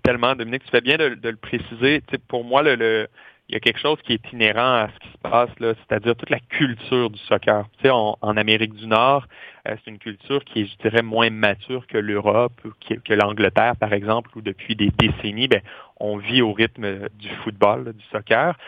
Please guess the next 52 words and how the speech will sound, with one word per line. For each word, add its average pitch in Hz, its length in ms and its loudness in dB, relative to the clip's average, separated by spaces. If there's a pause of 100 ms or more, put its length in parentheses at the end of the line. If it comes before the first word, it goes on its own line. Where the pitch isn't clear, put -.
(300)
Euh, 101 180 -2
je 110 140 -6
pense 131 320 0
que 117 180 -8
cette 110 140 -2 (100)
culture-là, 120 1000 0
elle 101 200 2
est 101 160 0
en 104 120 -2
train - 160 -8
de 127 80 -12
se 110 100 -12
développer, 104 640 -4
mais 117 120 -2
à 101 80 0
vitesse 110 380 0
grand 117 320 2
V 131 220 0
en 113 100 -2
Amérique 107 380 -2
du 110 160 -20
Nord. 113 240 -2 (100)
C'est, 107 180 2 (340)
le 123 100 -6
soccer, 120 420 2
c'est 110 60 -4
un 104 80 -8
sport 107 260 0
qui - 80 -8
est 104 60 -6
global, 107 500 -2
qui - 80 -14
est - 40 -10
parti-, - 220 -8 (200)
qui - 80 -10
est - 60 -12 (100)
pratiqué - 340 0
partout - 460 -4
sur 107 180 -6
le 101 140 -4
globe. 113 340 2 (400)
Et 113 140 -2
donc, 117 420 0
euh, 104 280 2
je 110 100 4
ne 110 80 -4
serais - 180 2
pas 127 140 0
surpris, 135 500 -6
là, 120 160 4
dans 104 300 -2
les 101 160 -2